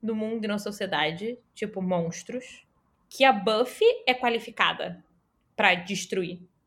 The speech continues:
e eliminar. E a polícia não. Esse é o argumento pra polícia em Sunnydale ser inútil. A questão é que a comparação da Buffy com a polícia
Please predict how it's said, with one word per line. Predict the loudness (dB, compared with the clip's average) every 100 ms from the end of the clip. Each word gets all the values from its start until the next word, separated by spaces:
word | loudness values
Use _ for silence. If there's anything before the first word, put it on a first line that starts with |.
| -6
e |
eliminar. | -4 -2 -2 -4 -10 _ _ _ _ 2
E | 4
a |
polícia | 4 2 -2 -2
não. | -2 -4 -6 _ _ _ _ 0
Esse | 0 2
é | 2
o |
argumento | 2 0 -2 2 2 2 -4 -6 -8 -12 _ _ _ _ _ _ -2
pra | -2
polícia | 2 0 0 -4
em |
Sunnydale | 0 0 2 2 2 0
ser | 0 0
inútil. | 2 -2 -8 -12 -18 _ _ _ 0
A |
questão | 0 0 -4 -2 0 0
é | -2
que | -4
a |
comparação | -2 -2 -2 2 2 2 -2 -4 2 2 0 -8 -14 _ _ _
da | -4 -4
Buffy | -2 -2 -2 -4 -12
com | -8 -6
a | -6
polícia | -6 -8 -6 -10 -8 -8 -8 -12